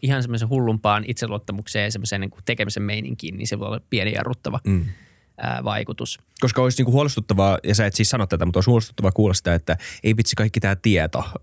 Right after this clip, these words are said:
Speaker 2: on niinku saanut mut huonoksi yrittäjäksi, koska mä en voi enää vaan niinku, tiedätkö, porhaltaa.
Speaker 1: Niin mä en voi vaan sanoa joo kaikkea ja sit miettiä, mitä mä teen sen.
Speaker 2: Niin.
Speaker 1: Niin, totta kai.
Speaker 2: Ja
Speaker 1: Ja
Speaker 2: olla
Speaker 1: se,
Speaker 2: välittämättä
Speaker 1: se,
Speaker 2: siinä, niin,
Speaker 1: ja se,
Speaker 2: just niin.
Speaker 1: se,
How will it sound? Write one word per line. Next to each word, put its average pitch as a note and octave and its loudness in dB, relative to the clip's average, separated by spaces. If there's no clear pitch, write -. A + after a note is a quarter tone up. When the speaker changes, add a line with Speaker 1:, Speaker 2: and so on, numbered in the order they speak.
Speaker 2:
on F#2 2
niinku F2 2
saanut F2 2
mut F2 0
huonoksi F#2+ 2
yrittäjäksi, F2+ 0
koska - -2
mä G2 4
en F#2+ 2
voi F#2+ 4
enää F#2 4
vaan E2+ 2
niinku, E2 0
tiedätkö, - -8
porhaltaa. D2+ -2
Speaker 1:
Niin A2+ 2
mä A2 0
en G#2+ -4
voi A2 2
vaan A2 2
sanoa G#2 0
joo G#2 2
kaikkea F#2 -2
ja G2+ -2
sit G#2 -8
miettiä, G2+ -4
mitä G#2 -6
mä G#2 0
teen G2+ -2
sen. - -4
Speaker 2:
Niin. G2+ 0
Speaker 1:
Niin, G#2+ 2
totta A2+ -2
kai. C#2 -8
Speaker 2:
Ja - -6
Speaker 1:
Ja G2 2
Speaker 2:
olla G2 4
Speaker 1:
se, - 0
Speaker 2:
välittämättä - -2
Speaker 1:
se, - -6
Speaker 2:
siinä, - -2
niin, G2+ -4
Speaker 1:
ja A2+ 0
se, B2+ 0
Speaker 2:
just A2+ -2
niin. F2+ -2
Speaker 1:
se, B2 0